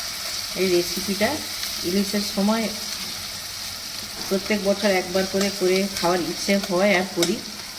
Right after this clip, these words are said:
তার জন্য এবার তোমাদের সঙ্গে শেয়ার করলাম। এবার আমি তেল ছেড়ে বেরিয়ে গেছে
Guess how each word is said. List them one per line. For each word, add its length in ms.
তার 160
জন্য 380
এবার 180
তোমাদের 320
সঙ্গে 340
শেয়ার 200
করলাম। 300
এবার 200
আমি 180
তেল 180
ছেড়ে 280
বেরিয়ে 280
গেছে 280